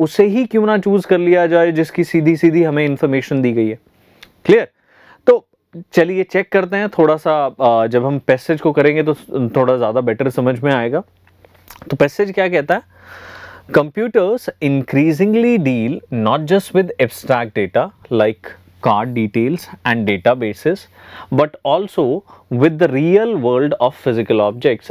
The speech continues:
and vulnerable human bodies। So they are just saying that computers जो है वो क्रेडिट कार्ड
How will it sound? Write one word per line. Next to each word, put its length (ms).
and 140
vulnerable 680
human 240
bodies। 340
So 120
they 200
are 60
just 260
saying 260
that 320
computers 600
जो 140
है 80
वो 120
क्रेडिट 420
कार्ड 340